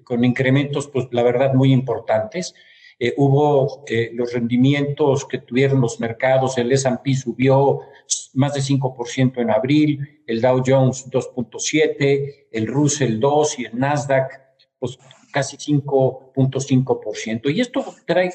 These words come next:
eh, esto es como consecuencia de los buenos resultados que siguen presentando las empresas, ¿no? El, eh, el, el, los resultados al primer trimestre,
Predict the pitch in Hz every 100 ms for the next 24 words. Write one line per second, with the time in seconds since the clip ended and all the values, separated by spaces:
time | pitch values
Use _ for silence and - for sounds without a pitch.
0 | 160 160 160 160 185 - 139 131 127 127
1 | - - 160 160 - 135 135 - - -
2 | - - - 131 131 120 175 269 247 190
3 | - 147 - 208 180 - 135 - 170 170
4 | - 120 123 - 139 131 117 110 - -
5 | 104 - - 120 127 196 151 131 - -
6 | - - 139 135 135 _ _ _ _ -
7 | 123 123 123 123 - 127 127 131 123 131
8 | 131 160 156 151 131 139 151 139 120 143
9 | 156 - 151 143 143